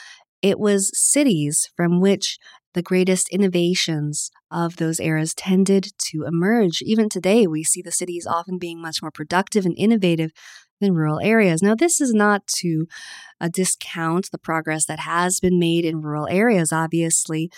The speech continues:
uh, flight, for example, which took place in an empty, uh, you know, North Carolina field, uh, an innovation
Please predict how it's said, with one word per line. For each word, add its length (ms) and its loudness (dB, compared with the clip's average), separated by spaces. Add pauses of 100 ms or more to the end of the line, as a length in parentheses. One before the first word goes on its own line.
(340)
uh, 140 -2
flight, 440 2 (140)
for 140 0
example, 640 -2 (340)
which 200 -4
took 220 -4
place 640 0 (360)
in 120 -10
an 120 -4
empty, 440 -2
uh, 220 -10 (220)
you 100 -14
know, 180 -18
North 300 -10
Carolina 480 0
field, 560 -2 (520)
uh, 40 -8
an 260 -4
innovation 720 0